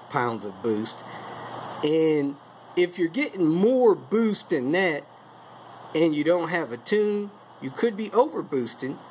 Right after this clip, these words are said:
And if you're not getting as much boost as that ten pound line,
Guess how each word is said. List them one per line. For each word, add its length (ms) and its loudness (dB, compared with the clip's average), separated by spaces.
And 160 2
if 200 0
you're 100 0
not 400 0
getting 480 0
as 220 2
much 420 0
boost 420 0
as 500 0
that 320 0
ten 260 0
pound 420 -2
line, 420 -4